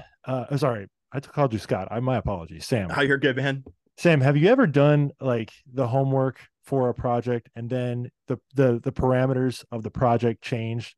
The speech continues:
Speaker 1: and you still turned in the same work despite the, the project changing? Um, th-, that
Speaker 2: Yes.
Speaker 1: was basically what happened with Scott Satterfield because,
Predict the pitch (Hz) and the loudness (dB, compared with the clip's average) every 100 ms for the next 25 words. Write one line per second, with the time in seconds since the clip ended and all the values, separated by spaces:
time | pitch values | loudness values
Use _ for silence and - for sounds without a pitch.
0 | - 120 113 113 110 - 127 117 135 120 | -6 -2 -2 -4 0 2 4 4 0 2
1 | 117 113 104 120 113 104 104 104 - - | 0 -2 -4 -4 -4 -4 -6 -6 -10 -6
2 | - 107 - - 113 - 120 120 - 113 | -2 -2 -4 -8 -8 -8 -4 -2 0 0
3 | 110 110 - _ _ _ - 117 107 110 | 0 -4 -6 _ _ _ -4 -4 -4 -4
4 | 110 - - - 131 127 120 - _ 143 | -6 -12 -20 -2 2 2 0 -10 _ -2
5 | 156 - 240 240 147 147 170 - 156 131 | 0 4 4 4 2 0 0 2 2 2
6 | 143 120 131 127 117 110 120 - 117 110 | 0 0 -2 -2 -4 -4 -6 -6 -8 -6
7 | 113 110 101 110 98 98 120 131 120 | -6 -6 -6 -8 -8 -6 -2 0 -2